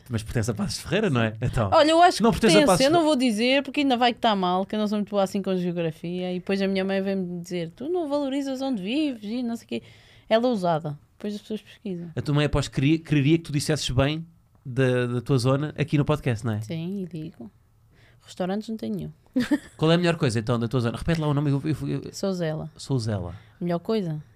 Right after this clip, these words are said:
Speaker 1: Sim. Qual é, assim, o, o, uh, um, uh, o
Speaker 2: Queres,
Speaker 1: ponto
Speaker 2: queres
Speaker 1: alto de Souzela?
Speaker 2: o
Speaker 1: Assim, o
Speaker 2: ponto alto, só
Speaker 1: sim,
Speaker 2: se
Speaker 1: o
Speaker 2: for lá na Serra.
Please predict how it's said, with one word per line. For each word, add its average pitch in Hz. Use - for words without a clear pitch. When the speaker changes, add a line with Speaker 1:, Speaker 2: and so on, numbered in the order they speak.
Speaker 1:
Sim. -
Qual 160
é, 196
assim, 180
o, 170
o, 156
uh, 131
um, 135
uh, 98
o 156
Speaker 2:
Queres, 220
Speaker 1:
ponto 165
Speaker 2:
queres 208
Speaker 1:
alto 185
de -
Souzela? 143
Speaker 2:
o -
Speaker 1:
Assim, 147
o 143
Speaker 2:
ponto 220
alto, 254
só 185
Speaker 1:
sim, 165
Speaker 2:
se 147
Speaker 1:
o -
Speaker 2:
for 196
lá 220
na 226
Serra. 214